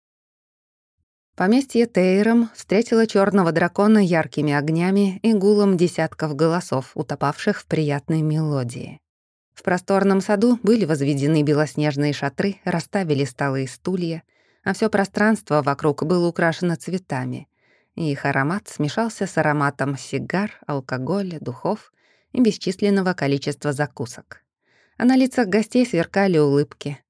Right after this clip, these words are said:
но при ближайшем рассмотрении они выглядели совершенно неестественно. За ними пряталась зависть.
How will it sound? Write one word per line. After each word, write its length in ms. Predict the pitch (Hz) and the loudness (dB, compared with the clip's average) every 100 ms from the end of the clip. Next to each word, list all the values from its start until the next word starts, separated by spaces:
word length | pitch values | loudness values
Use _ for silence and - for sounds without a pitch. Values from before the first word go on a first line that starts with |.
| _ _ - | _ _ -2
но 160 | 190 165 | -2 0
при 140 | 165 | 0
ближайшем 600 | 151 165 156 160 156 160 | 0 0 0 0 -2 -2
рассмотрении 880 | 160 - 156 - 180 165 135 127 - | -2 -2 -4 -2 0 0 -2 -4 -8
они 240 | 185 180 151 | -2 0 0
выглядели 560 | 147 135 131 127 120 | 0 0 -2 -2 -4
совершенно 720 | 123 - 127 123 - 135 131 131 | -6 -8 -8 -8 -6 -6 -4 -4
неестественно. 920 | 123 127 - - 139 - 120 123 - _ _ _ _ - | -4 -6 -8 -8 -8 -8 -14 -14 -18 _ _ _ _ -8
За 160 | 185 185 | 0 2
ними 260 | 175 165 | 4 2
пряталась 580 | 139 160 - 139 143 - | 0 -2 -2 -2 -4 -6
зависть. 800 | 127 113 139 123 - - - | -12 -8 -10 -10 -16 -20 -20